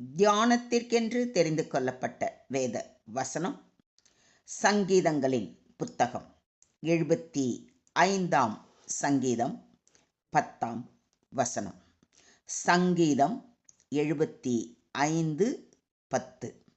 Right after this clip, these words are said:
"துன்மார்க்கருடைய கொம்புகளை எல்லாம் வெட்டி போடுவேன், நீதிமானுடைய கொம்புகளோ உயர்த்தப்படும்."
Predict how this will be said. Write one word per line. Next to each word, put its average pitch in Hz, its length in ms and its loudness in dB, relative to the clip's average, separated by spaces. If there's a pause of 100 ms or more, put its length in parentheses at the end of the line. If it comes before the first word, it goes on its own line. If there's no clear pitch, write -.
(1700)
"துன்மார்க்கருடைய 180 1200 2 (260)
கொம்புகளை 170 760 2
எல்லாம் 147 1000 2
வெட்டி 139 680 -6
போடுவேன், 110 840 2 (880)
நீதிமானுடைய 131 1000 2 (200)
கொம்புகளோ 156 600 0 (720)
உயர்த்தப்படும்." 135 1500 0